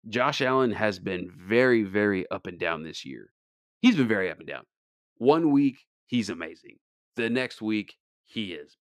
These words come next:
bad. <laughs> It's, it's not good. I talked earlier about, uh,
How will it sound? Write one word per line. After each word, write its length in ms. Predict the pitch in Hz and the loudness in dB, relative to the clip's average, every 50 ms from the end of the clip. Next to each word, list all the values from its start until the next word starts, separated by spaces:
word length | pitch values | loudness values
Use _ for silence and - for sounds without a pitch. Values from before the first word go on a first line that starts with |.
| _ _ _ _ _ _ _ - | _ _ _ _ _ _ _ -8
bad. 800 | - 85 87 - 170 - 80 78 - 165 - - 104 _ - - _ _ _ | -6 -4 -2 -2 0 0 -2 -4 -6 -10 -16 -20 -20 _ -20 -20 _ _ _
<laughs> 320 | 294 - _ _ - 311 - _ | -18 -18 _ _ -8 -8 -4 _
It's, 300 | - 120 113 - - - - _ _ _ _ _ _ _ _ _ _ _ _ _ _ _ _ | 0 0 0 -2 -6 -14 -18 _ _ _ _ _ _ _ _ _ _ _ _ _ _ _ _
it's 260 | 147 151 151 - - | -2 0 0 0 2
not 280 | 131 131 123 107 104 104 | 4 6 6 6 4 0
good. 200 | 104 104 90 85 - | 0 -2 -2 0 0
I 120 | 104 117 127 | 0 0 0
talked 400 | - - 135 135 139 - - - - | 0 0 -2 -2 -2 -4 -8 -6 0
earlier 480 | 120 117 120 120 117 113 113 110 107 | 2 2 4 4 4 4 2 2 0
about, 340 | - 95 95 104 95 92 76 | -2 -2 -2 -2 -2 -2 -4
uh, 100 | 80 92 | -6 -8